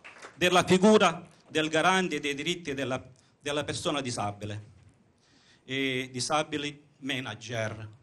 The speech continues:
nel senso che questi disabili hanno una figura che li possa assistere sia nel campo, eh, nel, nel, nel campo, diciamo, de-, dell'amministrazione, anche, e, e in tu-, per tutte le, le, le varie occasioni che ci possono essere.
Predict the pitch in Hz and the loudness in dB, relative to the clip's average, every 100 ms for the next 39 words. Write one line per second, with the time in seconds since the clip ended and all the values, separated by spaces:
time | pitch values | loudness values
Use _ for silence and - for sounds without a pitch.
0 | _ 127 123 - 143 143 135 135 127 147 | _ -14 -12 -10 -10 -6 -6 -8 -8 -8
1 | - 143 139 135 123 123 120 123 123 127 | -8 -10 -8 -6 -6 -6 -8 -8 -8 -10
2 | 131 135 147 131 123 156 160 _ _ _ | -12 -12 -12 -8 -6 -6 -10 _ _ _
3 | - 139 139 147 123 131 131 - 127 120 | -14 -12 -8 -8 -6 -8 -10 -10 -10 -12
4 | - 139 131 120 196 170 123 113 - 127 | -10 -8 -6 -8 -4 -4 -4 -8 -8 -8
5 | 127 127 120 110 - _ - 117 113 113 | -6 -6 -6 -8 -20 _ -14 -12 -10 -10
6 | 113 110 110 107 107 _ - 107 _ _ | -10 -10 -12 -14 -16 _ -20 -20 _ _
7 | _ 131 135 135 135 - - - 135 139 | _ -16 -10 -8 -8 -10 -20 -12 -10 -8
8 | - 156 139 131 127 123 131 127 127 123 | -4 -4 -4 -6 -8 -6 -4 -4 -4 -6
9 | 117 104 _ _ _ _ _ _ _ 131 | -10 -16 _ _ _ _ _ _ _ -8
10 | 143 143 143 143 135 147 139 - 156 135 | -4 -2 -2 -4 -4 -6 -6 -2 0 2
11 | 123 180 202 - - 143 147 143 143 139 | 0 -2 -4 -12 -6 -4 -2 -4 -6 -6
12 | 143 165 165 180 190 185 202 - 190 185 | -8 -12 -12 -12 -12 -14 -14 -16 -16 -14
13 | 190 175 165 147 156 156 160 160 160 156 | -12 -8 -6 -6 -8 -8 -4 -4 -2 -4
14 | 143 151 - 156 170 143 131 120 123 123 | -4 -6 -8 -8 -4 -2 -2 -6 -8 -6
15 | 127 117 110 110 107 - - | -4 -4 -4 -6 -10 -14 -20